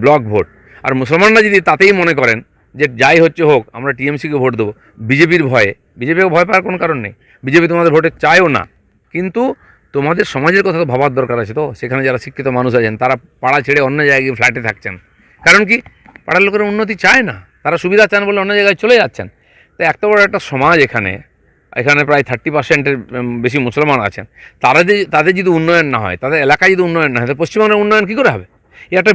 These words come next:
বিরাট জনসংখ্যা যদি পিছিয়ে থাকে সব দিক দিয়ে, তাহলে বাংলা এগোবে? যত এগিয়ে বাংলা, এগিয়ে বাংলা বললে হবে না। কী করে উন্নয়ন করতে উত্তরপ্রদেশে দেখুন, যোগীজি বলেছেন উত্তরপ্রদেশে নাকি মুসলমানদের অত্যাচার হচ্ছে, সবাই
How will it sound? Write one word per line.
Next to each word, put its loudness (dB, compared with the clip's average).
বিরাট 4
জনসংখ্যা -2
যদি -2
পিছিয়ে 0
থাকে -8
সব 4
দিক 2
দিয়ে, 0
তাহলে -4
বাংলা 0
এগোবে? 2
যত -6
এগিয়ে 2
বাংলা, 2
এগিয়ে 4
বাংলা 2
বললে 2
হবে 0
না। 4
কী -6
করে 0
উন্নয়ন 0
করতে -2
উত্তরপ্রদেশে -2
দেখুন, -8
যোগীজি 0
বলেছেন 2
উত্তরপ্রদেশে -4
নাকি -6
মুসলমানদের -4
অত্যাচার -4
হচ্ছে, -10
সবাই 0